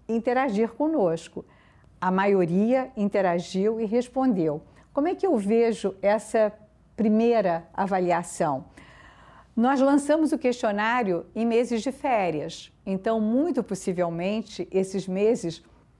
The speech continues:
não são os mais adequados, e isso daí vale como experiência, para que a sociedade possa realmente estar voltada para essa percepção. Nós tivemos também, além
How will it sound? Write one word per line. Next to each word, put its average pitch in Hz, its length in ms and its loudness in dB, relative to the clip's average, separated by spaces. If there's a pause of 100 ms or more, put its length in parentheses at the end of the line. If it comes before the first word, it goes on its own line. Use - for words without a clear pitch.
(760)
não 180 160 0
são 208 220 -2
os 214 100 -4
mais 202 260 0
adequados, 180 840 -2
e 160 100 -2
isso 165 180 -6
daí 175 220 0
vale 185 340 -2
como 175 180 -6
experiência, 180 720 -2 (280)
para 208 180 0
que 233 80 -4
a 226 60 0
sociedade 214 720 0 (180)
possa 214 600 0 (260)
realmente 190 640 -2
estar 208 280 -4
voltada 214 920 0 (340)
para 214 240 2
essa 202 540 0 (240)
percepção. 185 840 -2 (540)
Nós 254 200 0
tivemos 294 400 0
também, 240 320 0
além 233 640 0